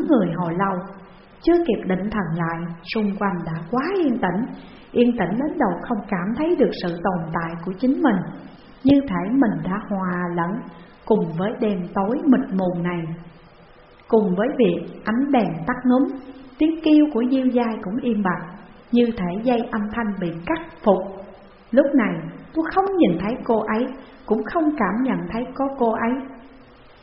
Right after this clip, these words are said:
Tôi nuốt nước bọt, khó khăn lắm mới cất được giọng khản đặc: "Diêu Giai ơi,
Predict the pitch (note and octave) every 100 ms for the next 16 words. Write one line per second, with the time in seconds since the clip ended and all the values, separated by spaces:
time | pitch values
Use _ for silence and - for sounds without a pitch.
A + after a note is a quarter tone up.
0 | - - - G#3+ F#3+ F3 F3 G3 C#4+ -
1 | C4 C4+ C4 G3+ E3+ E3+ - - - G3
2 | A#3+ - A#3 F#3+ G3 G#3 C#4 - - -
3 | - C4+ C4+ G4+ G4+ A3 - F3+ F3 E3+
4 | E3+ F#3 G#3 B3+ G#3 - - - - -
5 | - D4 E4 E4 D#4+ E4+ F4 F4+